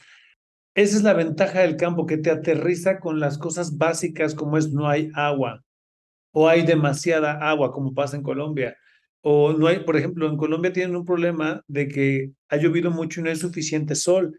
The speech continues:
y todo el cacao se seca al sol. Entonces, ahí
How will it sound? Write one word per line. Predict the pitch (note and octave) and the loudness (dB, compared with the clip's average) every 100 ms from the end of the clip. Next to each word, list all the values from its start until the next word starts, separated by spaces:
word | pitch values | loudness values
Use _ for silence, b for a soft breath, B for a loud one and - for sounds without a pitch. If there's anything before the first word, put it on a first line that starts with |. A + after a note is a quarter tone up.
| B B - | B B -6
y | |
todo | C3+ F3 | 2 4
el | F3 F3 | 4 2
cacao | D#3 E3+ E3+ D#3+ | 0 2 2 2
se | C#3+ | -4
seca | C#3 C3+ A#2+ | -6 -6 -8
al | |
sol. | A#2 A2+ A2 - _ _ _ _ _ - | -8 -12 -14 -16 _ _ _ _ _ -2
Entonces, | D3+ D#3 D#3 E3 E3+ - | 2 2 2 2 -2 2
ahí | D#3+ F3 | 4 4